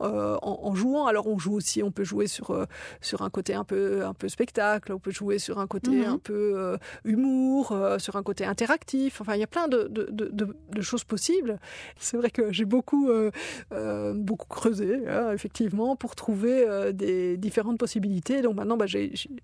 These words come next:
Speaker 1: quelque part une offre, entre guillemets, hein, de, de, de conférences qui, qui est assez variée. Donc, bah, voilà, j'ai des gens qui vont choisir, euh, un truc ou l'autre, des, des,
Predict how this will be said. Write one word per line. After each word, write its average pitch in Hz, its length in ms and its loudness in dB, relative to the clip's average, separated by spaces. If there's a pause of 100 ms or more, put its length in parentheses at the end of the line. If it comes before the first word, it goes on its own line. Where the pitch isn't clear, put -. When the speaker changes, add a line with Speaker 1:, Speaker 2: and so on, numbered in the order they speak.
(460)
Speaker 1:
quelque 208 180 0
part 202 180 0
une 196 160 4
offre, 240 240 -2
entre 202 200 -4
guillemets, 226 380 2
hein, 247 160 2
de, 220 240 2
de, 202 180 -6
de 226 140 0
conférences 233 580 -4
qui, 226 420 0
qui 214 240 -2
est 233 140 6
assez 214 260 0
variée. 214 360 2
Donc, 226 200 0 (440)
bah, - 100 -6
voilà, 220 220 4
j'ai 202 140 -4
des 214 120 -4
gens 208 220 2
qui 208 140 -4
vont 196 240 0
choisir, 208 560 -2
euh, 175 160 -4
un 180 100 -4
truc - 260 -8
ou 196 40 0
l'autre, 226 340 2
des, 196 140 2
des, - 140 -14